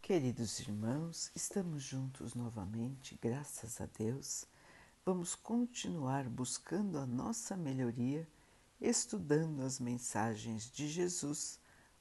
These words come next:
usando o livro Pão Nosso, de Emmanuel, com psicografia de Chico Xavier. A mensagem de hoje se chama Sempre Vivos. Ora, Deus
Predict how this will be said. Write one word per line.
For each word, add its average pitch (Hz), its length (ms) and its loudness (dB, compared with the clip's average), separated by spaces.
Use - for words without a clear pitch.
usando 175 460 2
o - 20 4
livro 165 360 4
Pão 170 300 0
Nosso, 160 580 -4
de 139 120 2
Emmanuel, 127 600 2
com 208 180 -2
psicografia 147 1040 -2
de 160 180 -4
Chico - 380 -2
Xavier. - 500 -4
A 123 80 6
mensagem 120 680 6
de 123 160 2
hoje 131 420 4
se - 220 -4
chama 120 480 2
Sempre 220 760 6
Vivos. 127 840 0
Ora, 127 440 4
Deus 156 640 8